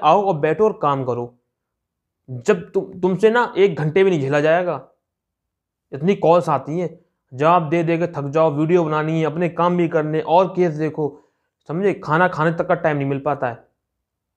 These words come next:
ठीक है, इतनी समस्याएं लोगों की हैं। दुख जब होता है यार, कुछ लोग ऐसे हमारे पास आते हैं और दिन में दो, चार, छः लोग ऐसे जरूर आते हैं जो इतना रोते बिलखते हैं, ऐसा लगता है कि यार क्या करें हम, इन-,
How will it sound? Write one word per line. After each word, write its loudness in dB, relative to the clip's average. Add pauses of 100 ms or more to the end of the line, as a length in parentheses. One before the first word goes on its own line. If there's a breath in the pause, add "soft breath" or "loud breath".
(280)
ठीक -4
है, -2 (160)
इतनी -2
समस्याएं -2
लोगों 0
की -4
हैं। -8 (880)
दुख 2
जब 0
होता 2
है 4
यार, 2
कुछ -6
लोग -2
ऐसे 0
हमारे 2
पास 0
आते -2
हैं 2
और 0
दिन -2
में -2
दो, 2
चार, 0
छः 2
लोग -2
ऐसे 0
जरूर 0
आते -2
हैं -4 (460 soft breath)
जो 2
इतना 0
रोते 2
बिलखते 0
हैं, -2
ऐसा -2
लगता -2
है 0
कि 2
यार 0
क्या 0
करें 2
हम, -4
इन-, -6